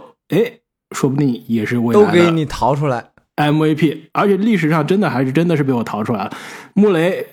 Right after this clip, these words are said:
Speaker 1: 虽然是肯塔基名声在外的明星后卫，但是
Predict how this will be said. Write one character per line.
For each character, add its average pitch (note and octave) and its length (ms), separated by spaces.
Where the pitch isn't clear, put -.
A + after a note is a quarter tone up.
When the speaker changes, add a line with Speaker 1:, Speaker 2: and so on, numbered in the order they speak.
Speaker 1:
虽 - 180
然 G#3+ 140
是 G3+ 100
肯 D#3 200
塔 C3 160
基 C3+ 280
名 D3+ 360
声 A3 200
在 G3+ 180
外 F3 240
的 A2+ 220
明 C3+ 180
星 D#3 180
后 D#3 120
卫， C#3 280
但 C#3+ 160
是 C3 220